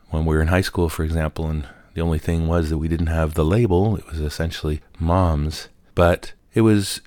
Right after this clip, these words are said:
a case where it was something that would normally have taken a lot of money to pay for all the, you know, labeled clothes. And yet here she used her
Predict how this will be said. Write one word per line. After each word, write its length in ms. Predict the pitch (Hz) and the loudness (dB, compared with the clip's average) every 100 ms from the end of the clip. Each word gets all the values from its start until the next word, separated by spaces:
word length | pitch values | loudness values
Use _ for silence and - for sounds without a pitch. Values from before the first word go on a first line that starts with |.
| - | -4
a 80 | 113 | -2
case 600 | - 135 135 - - - | 0 2 2 0 -6 0
where 680 | 92 90 87 85 82 82 - - _ _ _ | 2 4 4 2 0 -2 -6 -18 _ _ _
it 40 | - | -4
was 120 | 98 | 0
something 520 | - 117 - 101 95 | 2 2 2 0 2
that 240 | 90 87 92 | 0 0 0
would 280 | 85 82 | -2 -2
normally 580 | 92 90 101 104 85 80 | 0 4 4 4 2 0
have 400 | 78 85 80 78 | 2 2 2 0
taken 220 | - 131 87 | -2 0 0
a 60 | |
lot 320 | 71 82 127 | 0 2 2
of 120 | 98 78 | 0 0
money 400 | 123 95 69 64 | 0 0 -2 -4
to 420 | - 78 76 76 - | -4 -2 -2 -4 -2
pay 280 | 107 110 | 2 2
for 460 | 120 - 69 65 65 - | 0 -2 -4 -4 -6 -2
all 320 | 80 78 80 | 2 2 0
the, 400 | 76 76 73 71 - - - | -2 -2 -2 -4 -8 -14 -10
you 80 | |
know, 240 | 71 69 73 - | -8 -8 -8 -2
labeled 680 | 90 98 92 87 80 76 | 4 4 6 4 2 -2
clothes. 520 | - 87 80 80 87 - _ | -4 0 0 0 -4 -10 _
And 220 | - 87 85 | -2 0 2
yet 420 | 87 82 - - - | 2 2 -4 -18 -6
here 640 | 92 87 82 82 82 80 - | 2 4 4 2 0 -4 -12
she 180 | - | -6
used 320 | 87 82 82 - | -2 0 -2 0
her 400 | 82 78 78 | 0 2 -2